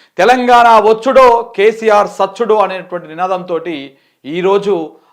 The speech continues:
ఆమరణ నిరాహార దీక్షకు కూర్చున్నటువంటి రోజు. తెలంగాణ ఉన్నంత వరకు, తెలంగాణ చరిత్ర ఉన్నంత వరకు ఆ కేసీఆర్ దీక్షని ప్రజలు గుర్తుపెట్టుకుంటారు. ఆ, ఆ గుర్తుపెట్టుకున్నటువంటి రోజు ఈరోజు.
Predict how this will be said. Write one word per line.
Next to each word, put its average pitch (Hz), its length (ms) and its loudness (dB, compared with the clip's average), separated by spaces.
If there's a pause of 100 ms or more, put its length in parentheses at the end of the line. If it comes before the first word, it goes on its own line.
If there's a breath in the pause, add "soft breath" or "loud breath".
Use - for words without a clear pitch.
(100)
ఆమరణ 202 600 2
నిరాహార 180 520 -2
దీక్షకు 160 420 -10
కూర్చున్నటువంటి 139 1040 -18 (120)
రోజు. 123 280 -14 (840)
తెలంగాణ 254 600 2 (360)
ఉన్నంత 233 320 0
వరకు, 233 360 0
తెలంగాణ 214 520 -4 (120)
చరిత్ర 226 260 -4
ఉన్నంత 196 360 -6
వరకు 185 540 -4 (800)
ఆ 202 360 4 (240)
కేసీఆర్ 262 500 4
దీక్షని 233 760 -4 (380)
ప్రజలు 202 580 0
గుర్తుపెట్టుకుంటారు. 202 640 -8
ఆ, 180 420 2
ఆ 175 100 2
గుర్తుపెట్టుకున్నటువంటి 180 840 -8
రోజు 156 560 -8
ఈరోజు. 143 520 -10